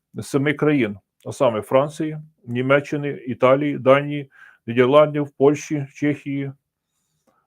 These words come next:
та іншими. Зустріч також відбудеться з генсеком нато Марком Рюте, головою Євроради Антоніо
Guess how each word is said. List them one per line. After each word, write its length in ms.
та 180
іншими. 600
Зустріч 920
також 340
відбудеться 560
з 140
генсеком 720
нато 420
Марком 460
Рюте, 360
головою 480
Євроради 500
Антоніо 680